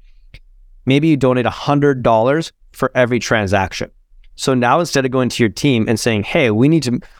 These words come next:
we need to sell ten thousand dollars worth of products this month because we need to hit our quota," that is capitalism driven by greed.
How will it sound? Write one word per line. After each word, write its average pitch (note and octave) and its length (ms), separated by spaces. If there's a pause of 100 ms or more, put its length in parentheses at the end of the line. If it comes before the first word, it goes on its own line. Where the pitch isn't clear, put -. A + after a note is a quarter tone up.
(120)
we C#3 180
need E3+ 160
to C3+ 60
sell C#3+ 180
ten D3 280
thousand B2+ 420
dollars B2 340
worth A#2 80
of G2 100
products A#2+ 440
this C#3+ 240
month E3 340 (420)
because C3 440
we B2 180
need C3 160
to A#2+ 60
hit B2 180
our G#2+ 100
quota," A2 440 (320)
that D3+ 200
is A#2 180 (240)
capitalism C#3+ 800
driven A#2+ 480 (160)
by A#2 220
greed. G#2 480